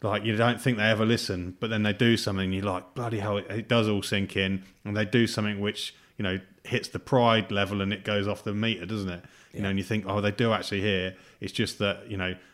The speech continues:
Speaker 1: you're chasing what you want them to be instead of realising how far they've come.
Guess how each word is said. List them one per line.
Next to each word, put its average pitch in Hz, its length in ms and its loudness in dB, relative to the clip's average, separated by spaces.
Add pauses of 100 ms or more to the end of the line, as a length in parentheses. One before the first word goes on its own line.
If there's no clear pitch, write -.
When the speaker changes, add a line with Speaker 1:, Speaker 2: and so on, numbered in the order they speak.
(120)
Speaker 1:
you're 101 140 0
chasing 123 600 2
what 107 120 -2
you 107 80 2
want 123 240 4
them 107 140 0
to 104 120 -6
be 95 200 0
instead 98 340 -2
of 98 140 -2
realising 101 680 2
how 110 200 0
far 101 240 -4
they've 92 180 -6
come. 95 300 -2